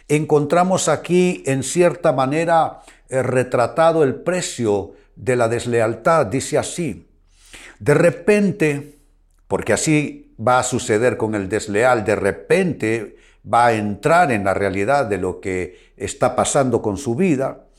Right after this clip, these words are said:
de repente las palabras de Jesús pasaron rápidamente por la mente de Pedro. "Antes de que cante el gallo,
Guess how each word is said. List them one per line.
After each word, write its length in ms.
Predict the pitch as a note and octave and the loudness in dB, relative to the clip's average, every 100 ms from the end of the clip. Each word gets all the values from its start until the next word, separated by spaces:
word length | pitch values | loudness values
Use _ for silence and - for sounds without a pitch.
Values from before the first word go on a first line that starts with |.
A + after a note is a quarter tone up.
| _ - - - | _ -20 -20 -10
de 160 | A2 D3 | 0 2
repente 540 | D3+ - G3+ G#3 A3+ | 4 4 2 4 2
las 180 | F3 - | 2 0
palabras 640 | - D3 E3 F#3 F#3 A#2+ | 0 2 4 2 2 2
de 100 | C#3+ | 0
Jesús 400 | A#2 G#2+ E3 E3+ | 0 0 0 -2
pasaron 560 | - B2 - D#3 D#3+ D3 | 0 -2 2 0 0 0
rápidamente 840 | D#3+ D#3 F3 D3+ B2+ D3 D3 D#3+ | 2 2 2 2 2 0 -2 -4
por 260 | - A#2+ A2 | 0 -2 2
la 160 | G#2 | 2
mente 460 | G#2+ F3+ F3+ - G2+ | 2 0 0 2 2
de 100 | F#2+ | 2
Pedro. 600 | - F#2+ F2 D#2 D2 - _ _ _ - - - _ | 0 -2 -2 -6 -14 -20 _ _ _ -20 -20 -20 _
"Antes 400 | G2+ A2+ C#3+ B2 | 0 2 2 2
de 120 | C#3+ | 2
que 180 | C#3 D3+ | 0 -2
cante 420 | - C#3+ C#3+ C3+ | 2 0 2 2
el 160 | B2 A#2 | 2 2
gallo, 580 | C3+ C#3+ C3+ E3 D3+ | 2 2 2 0 -2